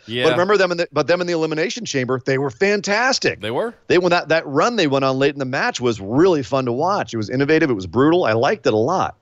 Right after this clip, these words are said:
Speaker 2: Uh, and I think, I think that, uh, Sonya has a huge upside with her mixed martial arts background, especially now that Ronda Rousey's out of the main roster and the other three horsewomen aren't on the main roster yet.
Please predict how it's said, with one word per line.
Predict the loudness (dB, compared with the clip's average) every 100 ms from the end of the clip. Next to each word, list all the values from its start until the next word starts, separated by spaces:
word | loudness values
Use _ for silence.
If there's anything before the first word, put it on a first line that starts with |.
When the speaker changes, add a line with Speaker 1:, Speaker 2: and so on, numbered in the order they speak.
| _ _ _ -2
Speaker 2:
Uh, | 2 2
and | 2
I | 0
think, | 0 -2 -2
I | -2
think | -2 -2 -2
that, | -2 -2 -2
uh, | 0 2
Sonya | 0 -2 0 -2
has | -2
a | -4
huge | -8 -8 -4 0
upside | 0 0 -2 -4
with |
her | -4
mixed | -4 -4 -2
martial | -4 0
arts | 0 0
background, | 0 0 0 -2 -2
especially | -2 -2 0
now | 0
that | 0
Ronda | 0 0 0
Rousey's | 0 2 2 -2 -6 -2
out | 0 0
of |
the | 0
main | -2
roster | -2 0 0 0 -2 -2 -14 -8
and | 0
the | 2
other | 2 2
three | 0
horsewomen | 0 0 0 -4 -4 -4
aren't | -4 -2
on | -4
the |
main | -2 -2
roster | 0 -2 -2 -4
yet. | -4 -6